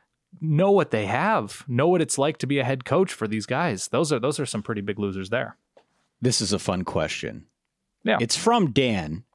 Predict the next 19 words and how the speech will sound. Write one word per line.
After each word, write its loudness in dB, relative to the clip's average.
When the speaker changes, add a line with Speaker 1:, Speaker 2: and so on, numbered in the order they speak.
Speaker 2:
and 2
then 4
beneath 2
Dan 4
is 0
one 2
from 0
Dave. 0
So 0
we've 0
got 0
Dan 2
and 2
Dave 2
coming 0
back -2
to -4
back -2
here. -6